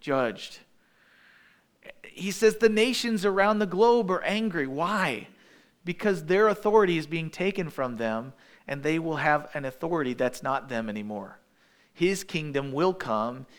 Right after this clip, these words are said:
his will will be done, and to those of us that know that that's the best,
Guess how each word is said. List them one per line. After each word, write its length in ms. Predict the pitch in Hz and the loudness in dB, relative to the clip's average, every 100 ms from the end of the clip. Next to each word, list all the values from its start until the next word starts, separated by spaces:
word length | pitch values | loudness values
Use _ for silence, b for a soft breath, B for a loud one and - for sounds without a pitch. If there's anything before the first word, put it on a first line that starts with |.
| b | b
his 320 | b 175 220 180 | b 0 0 0
will 280 | 143 120 | 0 0
will 180 | 120 117 | 0 -2
be 140 | 113 113 | -2 -4
done, 340 | 117 113 123 | -2 0 -2
and 200 | - 139 | -4 -8
to 100 | 151 | -8
those 320 | 147 170 196 | -2 2 2
of 100 | 180 | 0
us 180 | 160 160 | -2 -2
that 160 | - 135 | -4 -6
know 140 | 151 151 | -4 -6
that 160 | 151 | -2
that's 240 | 151 143 - | 0 0 -4
the 100 | 131 | -6
best, 540 | 190 226 151 - - | 0 2 0 -2 -16